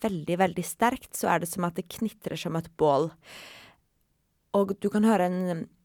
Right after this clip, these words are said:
sånn her susing, nesten som, eh, som vind. Og det er forfedrene som sier hei.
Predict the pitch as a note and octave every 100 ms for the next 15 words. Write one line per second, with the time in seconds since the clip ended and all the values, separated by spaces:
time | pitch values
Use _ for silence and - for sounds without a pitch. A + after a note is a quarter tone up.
0 | _ - - F#3 F#3 F3 - _ - -
1 | - A#3+ F3 - G3 G#3+ A3+ A3 - -
2 | E3+ F#3 F3 F3+ F3 F3 - _ _ _
3 | _ _ - F#3 F3+ E3 F3+ G#3+ G#3 E3
4 | - _ _ _ _ _ _ _ - G3
5 | G3+ G#3 - G#3+ F3 F3 D#3+ D#3+ E3 F#3+
6 | G3 - F#3 F3+ F3+ F3+ E3+ _ _ _
7 | - - A#3+ G#3 G3+ G#3 C4